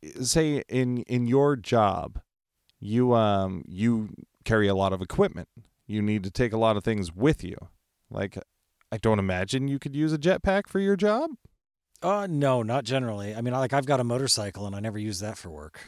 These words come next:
Speaker 1: Yeah.
Speaker 2: And it's like a road jetpack.
Speaker 1: <laughs>
Speaker 2: Essentially. <laughs>
Speaker 1: Yeah, it's a very personal, uh, vehicle.
Speaker 2: Yeah, not, not terribly useful for construction.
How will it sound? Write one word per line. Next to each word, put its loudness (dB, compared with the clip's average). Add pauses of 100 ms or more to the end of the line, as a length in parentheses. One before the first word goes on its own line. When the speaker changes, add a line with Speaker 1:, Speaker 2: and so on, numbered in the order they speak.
(220)
Speaker 1:
Yeah. 2
Speaker 2:
And -8
it's -6
like -4
a -8
road -8
jetpack. -14 (720)
Speaker 1:
<laughs> 2
Speaker 2:
Essentially. 0
<laughs> -20 (580)
Speaker 1:
Yeah, 2
it's 2
a 2
very 4
personal, 2
uh, 0 (100)
vehicle. -2 (100)
Speaker 2:
Yeah, -4
not, 2
not 2 (160)
terribly 2
useful 4
for -4
construction. -2